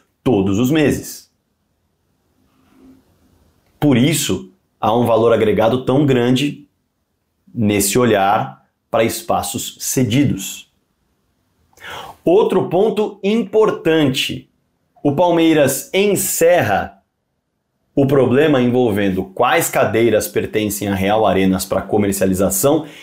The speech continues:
e quais pertencem ao Palmeiras. E o que isso impacta financeiramente no clube? Impacta que aqueles mil lugares,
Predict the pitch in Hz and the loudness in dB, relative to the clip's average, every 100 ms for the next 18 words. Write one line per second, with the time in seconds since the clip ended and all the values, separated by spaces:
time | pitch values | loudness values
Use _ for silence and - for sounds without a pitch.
0 | - 139 135 135 147 - 135 - 139 147 | -4 -2 0 0 0 0 -2 0 -2 0
1 | 139 139 143 156 143 120 135 117 95 - | 0 0 0 0 2 2 2 2 0 -4
2 | - - - 170 190 190 185 220 214 208 | -14 -20 -4 2 2 2 0 2 2 2
3 | 208 - 214 214 208 - _ _ _ _ | 0 0 2 0 -2 -18 _ _ _ _
4 | _ _ _ _ _ _ _ _ 202 190 | _ _ _ _ _ _ _ _ 2 4
5 | 196 185 180 185 - 208 202 202 - _ | 2 0 0 -2 -2 0 0 -4 -14 _
6 | _ - - 190 175 175 147 143 135 131 | _ -8 0 2 2 2 2 2 2 0
7 | 131 185 214 214 - _ _ _ _ _ | 2 2 2 0 -6 _ _ _ _ _
8 | _ _ _ _ _ 165 156 151 175 175 | _ _ _ _ _ 0 2 2 0 0
9 | - 147 - 123 87 - - _ _ _ | -2 -2 0 0 0 -4 -18 _ _ _
10 | _ - - 190 139 139 214 285 254 151 | _ -6 0 2 2 2 4 4 2 2
11 | 139 165 131 - - - - | 2 2 0 -2 -6 -10 -16